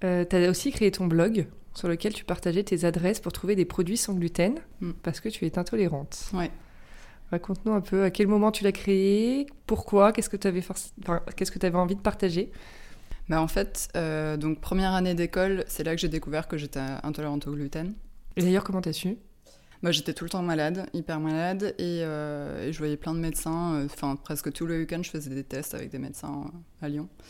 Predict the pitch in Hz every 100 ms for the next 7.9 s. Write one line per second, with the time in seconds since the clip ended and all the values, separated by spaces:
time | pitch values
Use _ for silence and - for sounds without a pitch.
0 | - - - - - - 151 143 135 -
1 | 143 170 165 - 156 160 196 - 190 156
2 | - - 170 - 196 175 - 180 196 160
3 | 147 175 185 180 180 165 160 160 170 151
4 | 165 220 190 - - - - 165 156 147
5 | 165 190 160 139 135 139 139 135 147 147
6 | 139 156 165 - 139 135 147 147 156 165
7 | 143 147 147 139 139 147 - 156 147